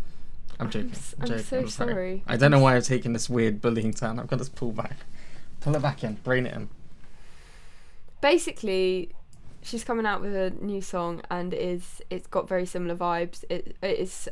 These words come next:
Speaker 2: um, about
Speaker 1: Have you heard the song?
Speaker 2: Uh, I've, s-, I've heard, like, s-, uh, snippets on, um, TikTok, but
Speaker 1: TikTok?
Speaker 2: it's
Speaker 1: All right.
Speaker 2: Yeah, yeah, yeah. It's, it, and it's basically saying that she could be a better boyfriend. So it's, it's kind of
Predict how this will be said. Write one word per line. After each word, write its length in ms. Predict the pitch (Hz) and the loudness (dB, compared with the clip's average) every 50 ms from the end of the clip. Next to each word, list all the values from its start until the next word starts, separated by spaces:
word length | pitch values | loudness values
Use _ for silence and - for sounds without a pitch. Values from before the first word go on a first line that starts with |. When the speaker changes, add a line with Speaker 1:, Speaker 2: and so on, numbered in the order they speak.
| - | -2
Speaker 2:
um, 480 | 180 180 180 170 170 170 170 175 170 - - | 0 0 0 0 0 -2 -2 -2 -2 -2 -2
about 520 | 185 180 180 170 175 170 170 170 165 - - - - - - - - - - - - - - - - - - | -2 0 2 2 2 2 0 -2 -4 -6 -8 -12 -14 -16 -16 -16 -14 -12 -12 -10 -10 -10 -10 -10 -8 -6 -4
Speaker 1:
Have 120 | - - | -2 0
you 80 | 143 - | 0 0
heard 320 | - - 113 113 127 139 | 0 -2 -2 -2 -2 -2
the 80 | 147 202 | -2 -2
song? 260 | - - 226 294 349 370 - - - - - - - - - - | -4 -4 -6 -6 -6 -6 -8 -8 -10 -10 -12 -16 -16 -14 -4 2
Speaker 2:
Uh, 160 | - 233 220 - | 4 6 6 8
I've, 380 | - 214 226 - - - 233 - - | 6 4 2 0 -6 -8 -6 -6 -6
s-, 160 | 208 - - - - | -6 -8 -6 -2 -2
I've 140 | 214 - | -2 -2
heard, 360 | - 226 247 240 233 233 226 226 | 0 4 6 8 8 8 6 4
like, 240 | 208 196 170 - - - - | 2 2 2 0 -4 -10 -10
s-, 260 | - - - - - - - | -8 -6 -6 -6 -6 -6 -4
uh, 140 | 170 185 | -4 -4
snippets 580 | 185 - - 226 214 190 - - - - - - | -2 -2 -2 -2 0 0 0 -2 -2 -2 -2 -2
on, 260 | 180 180 180 175 180 | 0 0 0 0 0
um, 380 | 185 180 180 180 175 175 - - - - | 0 0 0 0 0 0 0 0 -2 -2
TikTok, 440 | - 214 - - - - 170 - - - - | -2 -2 -2 -2 -2 -2 -4 -2 -2 -2 0
but 80 | 135 131 | 2 2
Speaker 1:
TikTok? 320 | 127 123 123 123 123 - | 4 6 6 6 6 6
Speaker 2:
it's 140 | - - - - | 6 4 4 4
Speaker 1:
All 80 | 120 110 | 4 2
right. 140 | 107 107 107 - - - - | 2 2 2 4 4 4 2
Speaker 2:
Yeah, 240 | - 196 190 180 170 | 2 2 4 4 4
yeah, 220 | 170 175 180 175 175 | 4 2 2 2 2
yeah. 200 | 175 160 156 151 - | 2 0 0 -2 -4
It's, 180 | 185 180 - - - | -4 -6 -6 -6 -4
it, 280 | - - 190 185 180 - | 0 0 2 2 0 0
and 120 | - 180 190 | 0 -2 -2
it's 140 | - 180 | -2 -2
basically 580 | - - 170 170 175 175 - - - - 170 170 | 0 2 2 2 0 -2 -6 -6 -2 -2 -2 -2
saying 460 | 175 - - 175 170 165 170 170 170 | -2 -2 -2 0 0 0 -2 -2 -4
that 120 | 175 170 - | -4 -6 -6
she 140 | - - 175 | -6 -6 -6
could 120 | - 170 180 | -6 -4 -4
be 140 | 185 170 | -2 -2
a 40 | 175 | -2
better 200 | 170 160 - - | -2 -4 -4 -4
boyfriend. 680 | 175 170 170 160 165 - - - - - 85 98 - - - - - - | -2 0 0 0 0 -2 -4 -6 -6 -6 -8 -8 -10 -12 -16 -16 -8 -2
So 80 | - 175 | 2 4
it's, 260 | 160 147 - - - | 4 4 2 2 -2
it's 220 | 185 151 180 180 | -2 -2 -2 -2
kind 260 | - - 196 190 180 180 | -2 -2 0 2 2 4
of 140 | 170 170 | 2 2